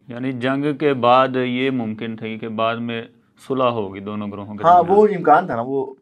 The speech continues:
Speaker 2: कि हालात ज़रा थोड़े से बेहतर हो जाएंगे और थोड़ा सा गुस्सा और थोड़े से वक़्त के बाद जैसे कहते हैं ना, एक वक़्त बड़ा बेहतरीन मरहम होता है।
Speaker 1: हाँ जी।
Speaker 2: सब्र आ जाता है, हालात बेहतर हो जाते हैं वक़्त के साथ।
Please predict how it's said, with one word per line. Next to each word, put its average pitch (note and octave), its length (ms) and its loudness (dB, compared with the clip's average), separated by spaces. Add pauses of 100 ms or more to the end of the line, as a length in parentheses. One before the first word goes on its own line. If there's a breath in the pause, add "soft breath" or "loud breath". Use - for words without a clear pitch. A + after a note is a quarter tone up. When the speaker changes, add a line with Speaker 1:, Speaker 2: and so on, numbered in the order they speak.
Speaker 2:
कि D3+ 80 -2
हालात C3+ 360 4
ज़रा D3+ 200 2
थोड़े D3 280 -2
से D3 160 -4
बेहतर A#2+ 280 -2
हो D#3 100 0
जाएंगे C3 440 -4 (300 soft breath)
और B2 280 2
थोड़ा C3 200 4
सा B2+ 280 4
गुस्सा A#2+ 400 0 (140)
और A#2 300 -2
थोड़े A#2+ 200 -4
से A#2 200 -6
वक़्त A2+ 600 -6
के B2 80 -8
बाद A2+ 260 -2 (340 soft breath)
जैसे D3+ 340 -6
कहते D#3 200 -4
हैं F#3+ 80 -2
ना, E3+ 60 2
एक D3+ 200 -8
वक़्त D3 420 -6
बड़ा C#3 280 2
बेहतरीन C3+ 680 -6
मरहम B2+ 300 -4
होता - 260 -14
है। - 120 -20 (220)
Speaker 1:
हाँ G#2+ 80 -20
जी। G2+ 60 -20 (200)
Speaker 2:
सब्र C3+ 480 -2
आ B2+ 100 4
जाता A#2+ 360 -2
है, A#2 60 0
हालात A2 280 -4
बेहतर B2 360 -10
हो A2+ 100 -6
जाते G#2 300 -6
हैं G#2+ 120 -14 (340 soft breath)
वक़्त A#2+ 260 -6
के A#2 140 -8
साथ। G2+ 260 -6